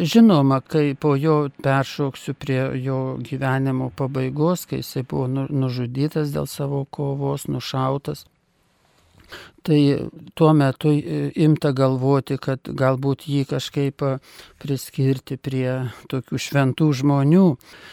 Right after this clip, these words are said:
nors jis buvo pastorius, reiškia protestantas, baptistas. Tai nebūdinga jiems ir nėra tradicijos kanonizuoti ar kažkaip tai apiforminti kaip šventąjį, bet, e, taip, tokia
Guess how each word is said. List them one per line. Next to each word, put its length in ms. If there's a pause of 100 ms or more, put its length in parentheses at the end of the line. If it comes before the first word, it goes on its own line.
(160)
nors 320
jis 160
buvo 240
pastorius, 720
reiškia 320
protestantas, 1000
baptistas. 720 (760)
Tai 100 (180)
nebūdinga 720
jiems 400
ir 60 (260)
nėra 300 (180)
tradicijos 800 (460)
kanonizuoti 920
ar 140
kažkaip 480
tai 80 (580)
apiforminti 920
kaip 220
šventąjį, 760 (100)
bet, 320
e, 160 (240)
taip, 240
tokia 320